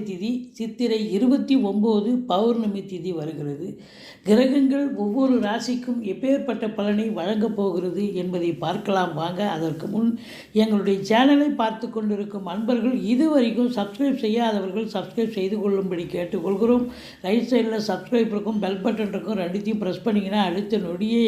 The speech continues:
எங்களுடைய வீடியோ உங்களை நோக்கி வர துவங்கிவிடும். வாங்க ராசிக்குள் செல்லலாம். தனுசு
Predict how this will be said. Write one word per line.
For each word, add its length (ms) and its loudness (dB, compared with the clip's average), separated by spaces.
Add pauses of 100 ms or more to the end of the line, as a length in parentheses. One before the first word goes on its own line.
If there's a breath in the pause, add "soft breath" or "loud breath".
எங்களுடைய 340 -2 (100)
வீடியோ 280 0 (100)
உங்களை 340 -6
நோக்கி 320 -6
வர 80 -4 (160)
துவங்கிவிடும். 580 -6 (460 loud breath)
வாங்க 340 6
ராசிக்குள் 540 -2
செல்லலாம். 420 -4 (1040)
தனுசு 440 6